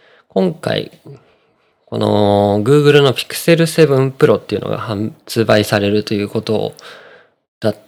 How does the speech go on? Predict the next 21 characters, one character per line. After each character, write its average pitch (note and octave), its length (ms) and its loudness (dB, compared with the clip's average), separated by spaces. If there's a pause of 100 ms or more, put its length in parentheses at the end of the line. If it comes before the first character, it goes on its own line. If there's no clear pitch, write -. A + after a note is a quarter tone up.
(160)
た A2 140 -6
の F2+ 180 -4
で、 G#2+ 500 0 (800)
え F#2+ 500 -2
ー、 G#2 40 -2
思 B2+ 160 2
い D3 80 2
切 E3 120 -4
っ - 20 -12
て - 480 -6 (540)
iPhone A2+ 420 0
か - 140 -6
ら、 - 180 -4
ア A2+ 80 4
イ A2 60 6
オ A2 160 6
ー A#2 40 4
エ A2 60 2
ス - 100 -8
か A#2 120 -4
ら D3+ 320 -2